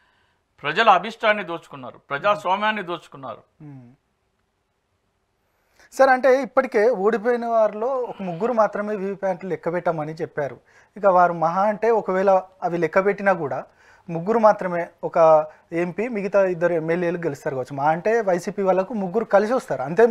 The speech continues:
Speaker 2: అంతకుమించి ఏం జరగదు కదా ఇంకా.
Speaker 1: ఆహా, అంతకుమించి ఏం జరగదు, ఇది కరెక్టే.
Speaker 2: మ్మ్.
Speaker 1: కానీ first of all నేను ఎన్నికలు అయిపోయిన వెంటనే సజ్జల రామకృష్ణారెడ్డి గారి దగ్గరికి వెళ్ళి
Speaker 2: మ్మ్.
Speaker 1: నూట అరవై నాలుగు ఓడిపోయిన నూట అరవై నాలుగు ఎమ్మెల్యేలు, ఓడిపోయిన ఇరవై ఒక్క మంది ఎంపీల చేత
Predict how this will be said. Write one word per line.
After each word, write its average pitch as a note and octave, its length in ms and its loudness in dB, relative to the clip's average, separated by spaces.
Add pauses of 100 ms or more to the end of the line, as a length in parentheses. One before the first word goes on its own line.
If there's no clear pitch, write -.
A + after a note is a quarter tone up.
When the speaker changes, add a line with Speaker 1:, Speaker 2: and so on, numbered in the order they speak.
Speaker 2:
అంతకుమించి A#3+ 520 0
ఏం A3+ 100 -2
జరగదు G3+ 300 0
కదా G3+ 180 -2
ఇంకా. F#3+ 200 -12 (280)
Speaker 1:
ఆహా, - 140 2
అంతకుమించి G3+ 480 0
ఏం G#3 100 0
జరగదు, F3+ 320 2
ఇది A#2 160 -6
కరెక్టే. E3+ 320 -4
Speaker 2:
మ్మ్. - 60 -10
Speaker 1:
కానీ C3 240 -6
first G3+ 380 0
of A#3+ 120 4
all F#3 200 2 (1080)
నేను A#3 220 4
ఎన్నికలు A3+ 500 2
అయిపోయిన G#3+ 360 2
వెంటనే F3 480 0
సజ్జల E3+ 320 -4
రామకృష్ణారెడ్డి E3+ 580 -2
గారి C#3 180 -2
దగ్గరికి A#2+ 280 -8
వెళ్ళి B2 280 -10 (180)
Speaker 2:
మ్మ్. F3+ 160 -10 (180)
Speaker 1:
నూట G#3 320 -2
అరవై F#3+ 260 2
నాలుగు D3 260 -2
ఓడిపోయిన G3+ 560 0
నూట F#3 360 -2
అరవై F3+ 340 2
నాలుగు E3+ 300 0
ఎమ్మెల్యేలు, E3 800 -6
ఓడిపోయిన G3 460 -2
ఇరవై F3 200 -2
ఒక్క G3 140 -8
మంది F3+ 360 -4
ఎంపీల D#3 460 -6
చేత C#3 180 -8